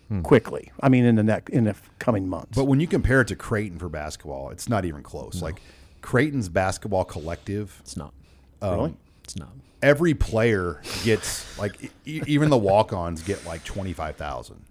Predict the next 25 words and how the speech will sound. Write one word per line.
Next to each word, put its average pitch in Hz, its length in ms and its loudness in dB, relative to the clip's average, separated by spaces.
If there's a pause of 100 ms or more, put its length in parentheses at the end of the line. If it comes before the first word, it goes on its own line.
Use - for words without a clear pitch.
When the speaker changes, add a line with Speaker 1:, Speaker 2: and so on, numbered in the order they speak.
(580)
Speaker 1:
Yeah. 60 160 -16 (260)
Speaker 3:
And, 98 400 -4 (580)
uh, 131 80 -2
Speaker 1:
Yeah. - 160 -12
Speaker 3:
they 110 140 0
get, 107 200 -2
they 107 100 0
get 107 140 2
the 98 120 2
option 107 400 2
of 90 100 -6
a - 60 -8
car, 113 520 4
an 92 60 -6
apartment, 104 580 0
and 92 80 -4
they 90 80 0
can 92 120 -4
have 98 180 0
it 80 60 -10
taken 90 280 -4
off. 98 380 0
I, - 160 -8
I've 113 140 0
heard 104 200 -2